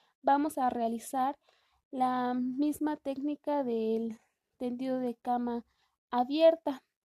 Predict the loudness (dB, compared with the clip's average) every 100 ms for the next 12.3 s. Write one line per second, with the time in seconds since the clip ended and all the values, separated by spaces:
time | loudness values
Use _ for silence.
0 | _ _ _ _ _ _ _ _ _ _
1 | _ _ _ _ -14 -6 4 4 4 0
2 | -4 -4 -6 -4 -4 -2 -4 -10 _ _
3 | _ -10 -10 -10 -6 -2 0 0 -2 -10
4 | -8 -4 0 0 0 0 0 -2 -2 0
5 | 0 -4 -6 -12 -10 -10 -6 -4 -2 -4
6 | -6 _ _ _ _ _ _ _ -4 0
7 | 0 0 -2 -4 -4 0 2 2 0 _
8 | -4 -2 -2 -4 -4 -4 -4 -4 -6 -8
9 | -6 0 0 2 0 -2 -4 -4 -2 -2
10 | -4 -6 -6 -2 -2 -2 -6 _ _ _
11 | _ _ _ _ _ -6 -6 -6 -4 -4
12 | 2 2